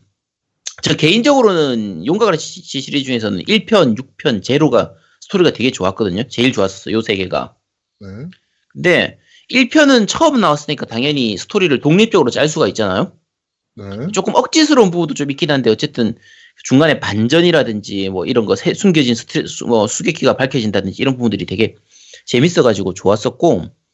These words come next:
Speaker 1: 제로도 스토리가 되게 탄탄했거든요. 좀 뭐 그런 괜찮은데, 뭐 육 편이나 사 편도 조금씩 괜찮긴 했는데, 저는 개인적으로는 일 편 제로,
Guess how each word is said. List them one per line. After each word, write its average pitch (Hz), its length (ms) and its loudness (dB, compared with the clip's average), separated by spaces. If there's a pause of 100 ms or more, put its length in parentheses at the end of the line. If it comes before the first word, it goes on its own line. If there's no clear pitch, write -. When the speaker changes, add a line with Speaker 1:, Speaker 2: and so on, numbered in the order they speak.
(540)
Speaker 1:
제로도 240 600 4
스토리가 220 320 0
되게 120 160 0
탄탄했거든요. 147 760 -2 (1200)
좀 135 140 -2 (220)
뭐 107 100 4
그런 156 320 4
괜찮은데, 117 460 2
뭐 107 120 -2
육 175 160 0
편이나 247 320 4
사 175 140 -10
편도 254 320 0
조금씩 - 340 -8
괜찮긴 160 340 -2
했는데, 143 480 0
저는 180 340 2
개인적으로는 180 760 2
일 175 220 -4
편 139 300 0
제로, 113 420 0